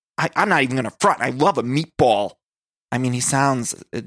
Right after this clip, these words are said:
straight out of Tony and Tina's. It's like a very aggressive, like, sort of Italian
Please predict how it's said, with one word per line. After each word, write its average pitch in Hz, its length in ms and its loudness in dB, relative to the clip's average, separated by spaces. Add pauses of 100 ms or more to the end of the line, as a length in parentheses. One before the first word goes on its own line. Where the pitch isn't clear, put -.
straight - 360 4
out 123 120 4
of 104 80 -2
Tony 101 220 -4
and 60 100 -12
Tina's. 101 200 -6
It's 87 120 -6
like 117 120 -2
a 117 40 -2
very 131 320 2
aggressive, 120 540 0
like, 95 240 -2
sort 120 300 0
of 156 80 2
Italian 151 580 0